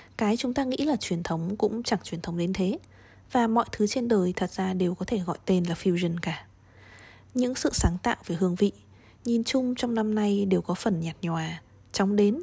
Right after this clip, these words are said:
và chóng đi. Để rồi tới ngày cuối cùng của năm, thì quả thực là rất khó để mình nhớ lại xem năm nay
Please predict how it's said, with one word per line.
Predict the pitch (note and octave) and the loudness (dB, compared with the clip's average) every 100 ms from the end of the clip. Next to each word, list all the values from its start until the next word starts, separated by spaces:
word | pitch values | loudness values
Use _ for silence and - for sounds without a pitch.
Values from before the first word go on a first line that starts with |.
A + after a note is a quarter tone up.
| - | -2
và | - | -2
chóng | - G3+ | 0 0
đi. | C4+ C#4 - - - - - - | 4 2 0 -16 -20 -20 -20 -2
Để | A#3+ E3+ | 0 2
rồi | F3 E3+ | 0 0
tới | E3+ F3 | 0 0
ngày | G#3 G3+ | 2 0
cuối | - F3 | 0 0
cùng | - C4 | 2 0
của | F3+ F3 | 0 0
năm, | F#3+ F#3 - - - - | -2 -2 -6 -16 -20 -6
thì | G#3+ F#3+ F3+ | 0 2 2
quả | F3+ F3+ | -2 -2
thực | F#3 - | -4 -4
là | D#3+ | -2
rất | B3+ - | -4 -4
khó | - F3 G3 E4 | -2 -2 -2 -2
để | A3+ | -2
mình | E3+ E3 | 0 -2
nhớ | E3 F3+ | 0 0
lại | C4 - | -2 -4
xem | G#3 F#3+ F#3+ | -2 -2 0
năm | F#3+ G3 | 0 2
nay | G3 G3+ | 0 -2